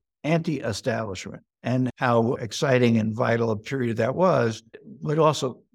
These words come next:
short-lived in ma-, in many respects. So the pressure these days,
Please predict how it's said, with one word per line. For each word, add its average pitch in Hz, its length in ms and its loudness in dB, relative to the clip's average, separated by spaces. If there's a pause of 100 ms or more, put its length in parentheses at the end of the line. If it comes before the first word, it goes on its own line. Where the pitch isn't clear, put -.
(140)
short-lived 135 760 0
in 113 120 -8
ma-, 123 200 -6
in 123 200 -6
many 113 240 -8
respects. 113 640 -6 (280)
So 156 500 2 (320)
the 131 180 2
pressure 123 920 2 (120)
these 156 280 -2
days, 110 600 0